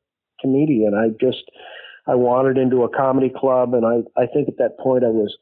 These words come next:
very brokenhearted from a relationship that had gone south, and I wandered into this stand-up comedy club, and for an hour and a half I was transported. You know, I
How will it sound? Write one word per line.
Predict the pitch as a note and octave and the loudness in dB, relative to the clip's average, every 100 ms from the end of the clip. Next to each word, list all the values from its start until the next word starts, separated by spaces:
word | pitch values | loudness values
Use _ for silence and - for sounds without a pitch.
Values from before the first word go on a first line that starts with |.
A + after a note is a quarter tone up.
| _ - - | _ -20 -6
very | D#3+ E3+ | -2 0
brokenhearted | D#3 C3+ D3+ D3 B2+ C3 C3+ C3+ A#2+ | 0 0 -2 0 -2 0 0 0 -2
from | C#3+ A#2+ | -2 0
a | A2 G#2 - _ _ _ - | -2 -4 -12 _ _ _ -16
relationship | A2 A#2+ A#2+ B2+ - C#3+ - C#3 - | -4 -2 0 0 0 -2 0 -2 0
that | B2+ | -2
had | B2 B2+ | -2 0
gone | B2+ B2 A#2 | 0 0 -2
south, | B2 A#2+ A#2+ A#2+ | 0 2 2 0
and | B2+ A2+ G#2+ G#2+ _ _ _ _ _ _ _ - | -2 -2 -6 -12 _ _ _ _ _ _ _ -2
I | D#3+ | 0
wandered | D3 C3+ C3+ C3 B2 | 2 2 2 2 2
into | B2 A#2+ | 0 2
this | A#2 - - - _ _ - - | 0 -2 -10 -20 _ _ -20 -6
stand-up | C#3+ B2+ B2+ - | -2 0 0 -2
comedy | B2+ C3+ D3+ D3 | -2 0 0 -2
club, | - A#2+ A#2 | -2 0 2
and | A#2+ A#2+ A#2+ | 2 0 0
for | - | 0
an | C3 | 2
hour | B2+ C3 | 2 2
and | B2+ | 2
a | B2 | 2
half | A#2+ A#2+ | 0 0
I | A#2 | 0
was | G2+ G2+ - | -2 -6 -2
transported. | A2+ G2+ - G2+ F2+ - - - - - - | -2 -2 -4 -2 -2 -6 -20 -20 -18 -20 -12
You | - F#2+ | -6 -4
know, | F#2+ | -2
I | G2 | -4